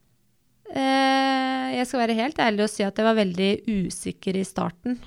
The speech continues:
Eh, og det, det var med tanke på at jeg hadde hatt, eh, vært smittet, eh,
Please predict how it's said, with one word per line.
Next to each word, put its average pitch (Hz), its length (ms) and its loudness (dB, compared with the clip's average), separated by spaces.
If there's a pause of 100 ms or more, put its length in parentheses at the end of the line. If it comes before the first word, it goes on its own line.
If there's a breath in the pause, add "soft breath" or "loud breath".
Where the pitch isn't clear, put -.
Eh, 226 380 -2
og 226 140 2
det, 220 960 0
det 208 580 0
var 190 400 0
med 208 180 -2
tanke 196 280 -2
på 185 80 -4
at 180 80 -6
jeg 202 100 0
hadde 185 240 -2
hatt, - 560 -8 (220)
eh, 208 420 0
vært 196 240 -6
smittet, - 460 -6 (160)
eh, 208 640 -2